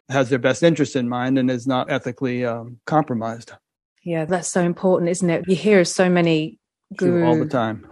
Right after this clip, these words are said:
Speaker 1: <laughs>
Speaker 2: Yeah. <laughs> Yeah, it's dangerous, isn't it?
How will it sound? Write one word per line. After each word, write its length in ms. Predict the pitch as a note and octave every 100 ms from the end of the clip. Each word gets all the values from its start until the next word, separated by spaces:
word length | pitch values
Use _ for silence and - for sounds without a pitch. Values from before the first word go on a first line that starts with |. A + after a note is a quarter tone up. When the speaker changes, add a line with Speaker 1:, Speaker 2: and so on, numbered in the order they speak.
| -
Speaker 1:
<laughs> 180 | D3+ C3+
Speaker 2:
Yeah. 520 | A3+ A3+ A#3+ D3+ D#3+ - - B5+ C6+ - -
<laughs> 60 | - - - - - - _ -
Yeah, 440 | F#3 F3+ C3+ C#3+ -
it's 200 | F3+ F3
dangerous, 640 | - E3+ G#3 A#3 G#3+ D#3 A3
isn't 220 | G3+ E3
it? 200 | C#3